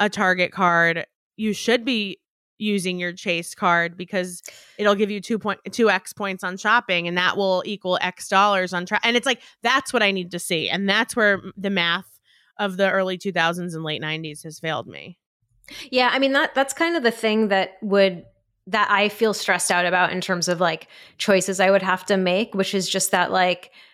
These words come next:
Speaker 2: well, is it better to use the Target store card or to use, like, the points credit card? Like, it would be s-,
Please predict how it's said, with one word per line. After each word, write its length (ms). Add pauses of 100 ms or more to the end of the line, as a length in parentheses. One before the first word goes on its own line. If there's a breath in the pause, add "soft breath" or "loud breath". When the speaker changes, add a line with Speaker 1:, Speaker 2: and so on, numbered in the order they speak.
(140 soft breath)
Speaker 2:
well, 200
is 180
it 140
better 320
to 160
use 840
the 80
Target 720
store 340
card 540
or 220
to 140
use, 380
like, 220 (160)
the 80
points 600 (220)
credit 300
card? 340
Like, 260
it 120
would 100
be 120
s-, 140